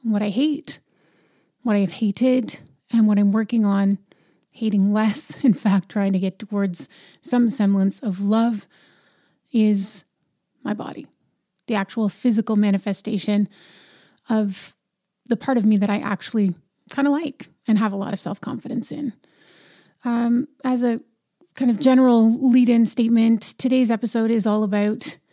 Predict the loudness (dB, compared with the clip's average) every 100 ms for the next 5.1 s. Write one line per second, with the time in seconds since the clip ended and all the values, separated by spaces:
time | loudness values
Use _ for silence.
0 | _ _ 0 4 4 2 0 -12 -10 -8
1 | -8 -4 2 4 6 6 6 4 2 -2
2 | -16 -2 2 2 2 0 -8 -10 -4 -2
3 | -2 -4 _ -20 -20 -20 -4 2 2 2
4 | 0 0 -2 -4 -10 -6 -4 -2 -2 0
5 | 0